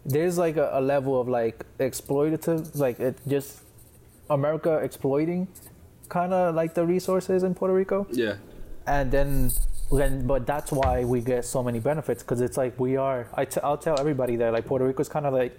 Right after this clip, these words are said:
Speaker 1: the experiment of New York. There's New York and there's Puerto Rico, right? So New York is like, like, big business, blah, blah, blah.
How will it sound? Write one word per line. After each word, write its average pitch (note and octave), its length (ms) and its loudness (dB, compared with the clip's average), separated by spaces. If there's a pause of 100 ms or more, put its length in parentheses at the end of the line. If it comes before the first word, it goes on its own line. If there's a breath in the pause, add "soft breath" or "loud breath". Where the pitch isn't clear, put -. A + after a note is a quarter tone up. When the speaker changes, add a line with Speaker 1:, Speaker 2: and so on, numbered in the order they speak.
(120)
Speaker 1:
the C3 120 0
experiment B2+ 680 -4
of B2+ 100 -2
New B2 100 0
York. B2 220 0
There's D3 180 0
New D#3+ 140 2
York C#3 380 -2 (720)
and B2+ 160 2
there's C3 140 0
Puerto C3 260 0
Rico, B2 340 4 (160)
right? B2 220 0 (540)
So - 180 0
New D3 160 2
York D3+ 260 2
is C3 100 -2
like, C3 240 0
like, A#2 260 0
big C3 220 -2
business, C3 400 0
blah, B2 200 0
blah, B2 180 0
blah. B2 240 -2